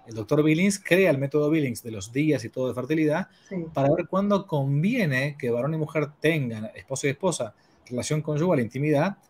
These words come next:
Speaker 1: para que esa mujer quede embarazada en ese momento, ¿no? Pero a eso voy.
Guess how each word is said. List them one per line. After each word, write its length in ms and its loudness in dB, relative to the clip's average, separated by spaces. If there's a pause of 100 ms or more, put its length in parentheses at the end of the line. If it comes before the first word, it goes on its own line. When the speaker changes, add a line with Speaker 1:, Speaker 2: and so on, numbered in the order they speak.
(120)
Speaker 1:
para 180 -4
que 60 -4
esa 120 0
mujer 440 2
quede 180 6
embarazada 340 2
en 40 -2
ese 100 -6
momento, 380 -6 (180)
¿no? 180 -4 (220)
Pero 240 2
a 60 4
eso 160 4
voy. 240 6